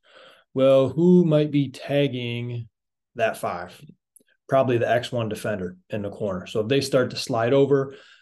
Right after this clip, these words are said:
uh, common passes, the one lifts out of the corner, coming back up to the wing,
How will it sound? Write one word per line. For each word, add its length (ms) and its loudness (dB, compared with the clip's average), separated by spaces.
uh, 180 -6
common 440 0
passes, 680 -2
the 120 -4
one 680 -4
lifts 640 -2
out 180 0
of 60 -4
the 100 -6
corner, 600 -4
coming 320 -6
back 300 0
up 160 -2
to 140 -10
the 100 -2
wing, 500 2